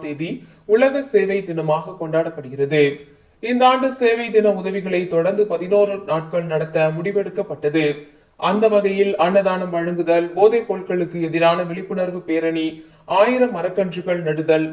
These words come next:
மாணவர்களுக்கு கழிப்பறை கட்டி தருதல், பசிப்பினி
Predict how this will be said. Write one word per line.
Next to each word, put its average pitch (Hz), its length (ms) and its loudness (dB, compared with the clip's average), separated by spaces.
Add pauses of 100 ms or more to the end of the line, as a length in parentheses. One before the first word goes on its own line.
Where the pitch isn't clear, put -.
மாணவர்களுக்கு 214 680 0 (120)
கழிப்பறை 175 500 0
கட்டி 165 240 -6 (120)
தருதல், 151 380 2 (480)
பசிப்பினி 233 540 0